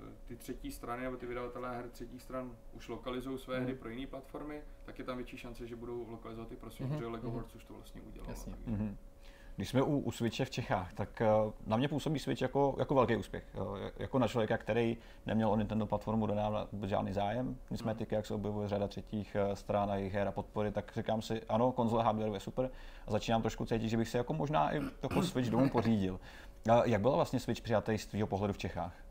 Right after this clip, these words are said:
Speaker 3: A nechci samozřejmě žádný čísla, spíš nějaký obecný přijetí.
Speaker 1: Ale
Speaker 3: Jak
Speaker 1: já
Speaker 3: to
Speaker 1: si
Speaker 3: vnímáš?
Speaker 1: myslím, že,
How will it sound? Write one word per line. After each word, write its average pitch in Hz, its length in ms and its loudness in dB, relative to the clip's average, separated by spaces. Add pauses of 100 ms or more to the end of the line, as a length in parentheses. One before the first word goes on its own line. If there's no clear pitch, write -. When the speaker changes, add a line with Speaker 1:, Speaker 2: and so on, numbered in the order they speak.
(120)
Speaker 3:
A 113 80 6
nechci 123 220 2
samozřejmě 117 220 4
žádný 110 200 4
čísla, 101 300 -4
spíš 95 300 -4
nějaký 98 240 -2
obecný 101 340 0
přijetí. 98 420 -4 (320)
Speaker 1:
Ale 131 160 -4
Speaker 3:
Jak 160 120 0
Speaker 1:
já - 40 -6
Speaker 3:
to 220 80 0
Speaker 1:
si - 60 2
Speaker 3:
vnímáš? 95 160 -2
Speaker 1:
myslím, 175 200 0
že, 175 120 -4